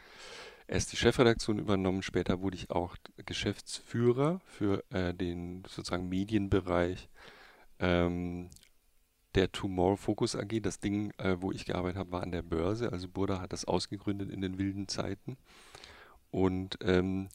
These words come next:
war dann da auch Geschäftsführer, Mitgeschäftsführer der, weiß gar nicht mehr, wie das hieß, ähm, d-, der Digital-Unit,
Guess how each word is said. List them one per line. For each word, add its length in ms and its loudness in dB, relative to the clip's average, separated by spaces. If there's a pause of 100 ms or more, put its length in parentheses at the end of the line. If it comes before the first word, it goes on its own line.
(100)
war 160 4
dann 200 4
da 160 6
auch 320 2
Geschäftsführer, 800 2
Mitgeschäftsführer 1200 -2 (760)
der, 440 4 (440)
weiß 240 -10
gar 120 -2
nicht 100 -8
mehr, 120 -8
wie 80 -14
das 160 -10
hieß, 420 -10
ähm, 480 -4 (420)
d-, 80 -8 (140)
der 140 2
Digital-Unit, 1120 -4